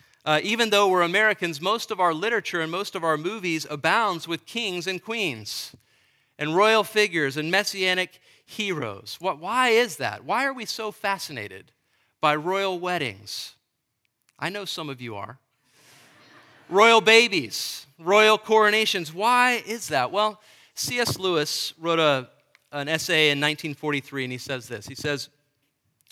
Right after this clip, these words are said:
"We Britons should rejoice that we have contrived to reach a, a much legal democracy without losing our ceremonial monarchy. A man's reaction to monarchy is a kind of test.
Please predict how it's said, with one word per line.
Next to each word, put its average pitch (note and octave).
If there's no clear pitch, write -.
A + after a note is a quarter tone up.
"We G3
Britons E3+
should D3+
rejoice C3
that D3
we E3
have E3
contrived E3+
to D#3+
reach D#3
a, C#3+
a C3
much F3+
legal F3+
democracy D3
without F#3+
losing G3+
our F3
ceremonial F3+
monarchy. C#3+
A D3+
man's F3+
reaction F3+
to E3+
monarchy E3
is D3
a C#3+
kind F3
of C#3+
test. -